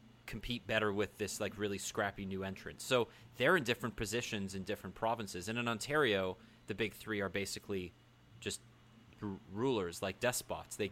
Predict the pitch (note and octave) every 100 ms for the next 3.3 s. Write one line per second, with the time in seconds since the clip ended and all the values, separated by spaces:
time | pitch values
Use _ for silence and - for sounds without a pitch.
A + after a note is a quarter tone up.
0 | - - G#2 - - A2+ G2+ F#2+ A#2 G#2+
1 | G#2 - G#2 G2+ F#2 G2 G#2 F#2 G2+ F#2
2 | G2 G#2+ F2 - - - - - - -
3 | G2+ G2 F#2